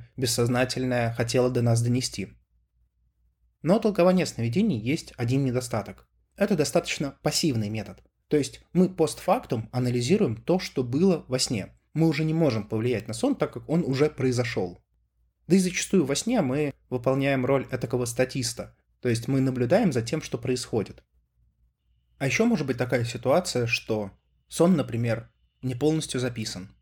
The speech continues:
Или же сон оборвался на самом интересном моменте.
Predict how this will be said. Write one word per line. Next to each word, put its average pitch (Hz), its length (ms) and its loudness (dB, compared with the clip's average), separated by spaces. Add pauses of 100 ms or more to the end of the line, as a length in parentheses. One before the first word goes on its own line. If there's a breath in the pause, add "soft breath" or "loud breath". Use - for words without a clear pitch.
(800)
Или 165 200 4
же 123 160 0
сон 156 320 0
оборвался 123 540 -2
на 117 80 -2
самом 127 300 -2
интересном 123 480 -2
моменте. 107 600 -6